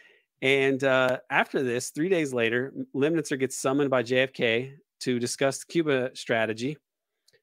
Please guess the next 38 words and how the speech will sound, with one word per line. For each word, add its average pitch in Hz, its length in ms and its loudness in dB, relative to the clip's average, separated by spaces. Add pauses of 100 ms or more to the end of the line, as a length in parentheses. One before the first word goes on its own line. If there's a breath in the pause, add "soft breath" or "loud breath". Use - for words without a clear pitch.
(120)
And 127 120 2
this 143 120 0
is 135 120 -6
attended 127 360 0
by 123 100 4
some 123 180 -4
other 117 120 -2
people 120 260 -4
like, 113 320 0 (140)
uh, 107 160 -2
McCone, 120 580 0
who's 113 160 -2
the 113 60 -10
C 123 180 -4
I 101 120 -2
A 131 100 2
director, 123 480 0
Bundy, 117 500 0
who's 110 240 -6
the 101 300 -6
national 110 340 -6
security 131 320 0
advisor, 117 500 0
Ed 104 200 -8
Lansdale, 131 560 0
Max 110 320 -8
Taylor, 120 360 0
who's 117 140 -4
another, 117 460 0 (100)
uh, 107 200 -6
high-ranking 117 520 -4
general. 117 340 0 (920 soft breath)
And 123 380 2
Lansdale 143 880 2
is, 117 340 0
uh, 110 300 4 (280)
you 127 120 2
know, 110 260 0